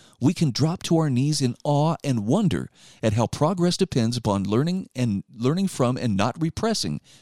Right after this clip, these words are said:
differences, which leads us to a mindset or the mindset of curiosity. With tolerance and respect for differences comes the mindset of curiosity. This is where we wonder,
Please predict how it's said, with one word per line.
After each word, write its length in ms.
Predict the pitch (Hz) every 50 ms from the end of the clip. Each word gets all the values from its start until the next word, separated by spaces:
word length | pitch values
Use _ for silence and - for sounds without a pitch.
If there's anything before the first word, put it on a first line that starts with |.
| _ - 117
differences, 680 | 113 104 - - 92 78 - - 67 50 - - - - _ _ _ _ _ _ _ - - - - -
which 180 | - 156 151 -
leads 240 | 196 277 269 220 -
us 120 | 196 - -
to 140 | - 175
a 60 | 143 110
mindset 640 | 104 113 127 170 208 185 - - 190 180 - -
or 100 | 143 135
the 160 | 113 165 208
mindset 460 | 196 156 131 123 127 120 - 147 135
of 100 | 123 -
curiosity. 800 | - - - 175 156 131 117 113 117 113 - - - - 95 - _ _ _ _ _ _ _ _ _ - - - - - - - _ _ _ _ -
With 240 | - 139 226 240 -
tolerance 480 | - - 185 165 170 175 175 185 - -
and 80 | 123
respect 400 | 110 113 - - - 151 160 -
for 100 | - 156
differences 500 | 117 110 117 - - 123 117 - 123 -
comes 340 | - - 151 151 170 160 -
the 80 | 175 147
mindset 420 | 110 107 113 113 - - 131 117
of 100 | 113 -
curiosity. 760 | - - 113 104 104 104 104 104 101 - - - 76 69 - _ _ _ _ _ _ _ _ _ _ _ _ _
This 160 | - - - 180
is 140 | 170 -
where 100 | 185 180
we 140 | 170 175 180
wonder, 320 | 160 131 120 107 123 131